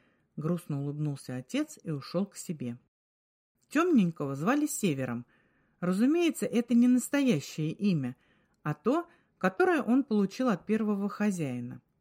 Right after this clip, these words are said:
По-моему, оно идеально определяло его характер, ведь именно на севере живут такие, как он,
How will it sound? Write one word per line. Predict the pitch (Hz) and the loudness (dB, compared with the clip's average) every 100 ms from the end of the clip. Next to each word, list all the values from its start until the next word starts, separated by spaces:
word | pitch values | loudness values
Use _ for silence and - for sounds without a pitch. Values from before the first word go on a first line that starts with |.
| _ _ _ | _ _ _
По-моему, | 165 165 226 302 208 131 - _ _ - | 0 2 4 6 4 2 -8 _ _ 0
оно | 160 262 285 | 4 6 6
идеально | 175 170 208 311 247 | 4 2 2 4 2
определяло | - 151 170 160 170 262 269 | 0 -4 -4 -2 0 2 2
его | 190 180 233 | 2 0 -2
характер, | - 240 175 123 - 131 - _ _ _ _ | 0 0 0 -4 -12 -18 -18 _ _ _ _
ведь | 165 185 - - | -2 -2 -2 0
именно | 285 311 277 269 | 4 6 6 4
на | 269 294 | 4 0
севере | - 202 143 135 127 - _ _ | 0 0 0 -4 -6 -10 _ _
живут | 147 170 190 180 - | -4 0 2 0 -2
такие, | 147 - 262 226 | -4 -2 2 2
как | - 185 - | 2 -4 0
он, | 185 131 | -2 -2